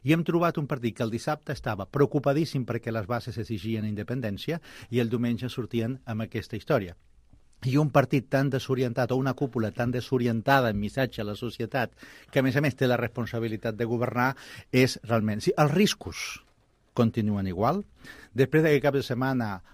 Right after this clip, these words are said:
els catalans i les catalanes no en tenim gaires bones expectatives d'aquest govern, i això està claríssim que la situació continua sent tan greu. Ara, després, Convergència, eh, de-, dirimirà les seves contradiccions. Ara bé, jo crec que hi ha més fum,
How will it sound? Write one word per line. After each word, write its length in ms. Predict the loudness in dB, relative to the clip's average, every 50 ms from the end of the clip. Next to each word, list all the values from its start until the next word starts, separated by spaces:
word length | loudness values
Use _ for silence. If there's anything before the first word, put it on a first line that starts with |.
| -20 -8 -6
els 120 | -6 -6 -2
catalans 340 | -2 0 0 2 0 0 -2 -2
i 40 | -4
les 140 | -4 -4 -4
catalanes 560 | -4 -4 -2 -2 -2 -2 -2 -2 -4 -6 -6
no 140 | -4 -2 0
en 100 | 0 0
tenim 400 | 0 0 0 0 0 0 -2 -6 -8
gaires 440 | 0 4 6 6 6 6 4 2 0 2
bones 280 | 2 2 2 0 -2 -4
expectatives 720 | -6 -2 -2 -4 -4 -2 -6 -6 -4 -2 -2 -2 -4 -4 -6
d'aquest 280 | -8 -6 -4 -4 -4 0
govern, 380 | 4 6 8 8 8 8 4 0 -6 -16 -18 -18 -6 -2
i 80 | 0 0
això 160 | 0 0 -2
està 180 | -2 0 -2 0
claríssim 520 | 0 0 0 0 -2 0 -2 -4 -4 -4 -8 -16 -20 -8
que 200 | -4 -2 -2 -2 -2
la 140 | -2 -4 -4
situació 400 | -2 -4 -4 -4 -6 -6 -6 -6
continua 400 | -6 -6 -6 -6 -6 -6 -6 -6
sent 180 | -6 -8 -8
tan 140 | -8 -8 -8
greu. 180 | -8 -10 -12 -6
Ara, 260 | -4 -2 -2 -2 -4 -4 -10 _ _ _
després, 540 | -10 -10 -8 -6 -4 -4 -2 -4 -4 -8 -14 -18 -20 -20 -20 -20 -20 -10
Convergència, 720 | -6 -4 -4 -4 -4 -4 -4 -6 -6 -6 -4 -2 -2 -2 -4
eh, 680 | -4 -6 -6 -6 -4 -4 -4 -4 -4 -4 -6 -6 -6
de-, 240 | -6 -6 -6 -6 -8 -12 -12 -12
dirimirà 520 | -10 -4 -2 -2 -2 0 -2 -2 -2 -2 -2
les 120 | -4 -4
seves 220 | -4 -6 -6 -6
contradiccions. 600 | -6 -6 -6 -6 -4 -6 -8 -6 -6 -6 -6 -6 -8 _
Ara 180 | -4 0 0 2
bé, 280 | 2 0 -2 -4 -8 -8
jo 140 | -4 -4 -2
crec 220 | -2 -2 -2 -2 -2
que 20 |
hi 80 | -2 0
ha 60 | 0
més 160 | -2 -2 -4
fum, 320 | -4 -2 0 0 0 -2